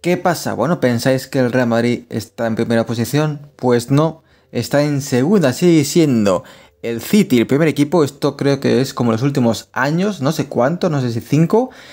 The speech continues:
pero igualmente el Real Madrid ha ganado de las últimas cinco, pues dos por lo menos, y el City una.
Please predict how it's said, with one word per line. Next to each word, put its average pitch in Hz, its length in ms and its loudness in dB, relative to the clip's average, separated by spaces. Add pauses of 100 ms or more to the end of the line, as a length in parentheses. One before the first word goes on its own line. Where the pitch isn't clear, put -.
(240)
pero 131 140 0
igualmente 127 420 0
el 131 60 0
Real 123 160 0
Madrid 120 380 0 (100)
ha 113 80 -6
ganado 123 360 0
de 127 80 -4
las 107 160 -4
últimas 120 460 -2
cinco, 127 480 -2
pues - 260 -10
dos 156 280 -2
por 117 220 -6
lo 113 120 -2
menos, 196 320 0
y 117 60 -2
el 104 40 -2
City 135 460 0
una. 208 460 0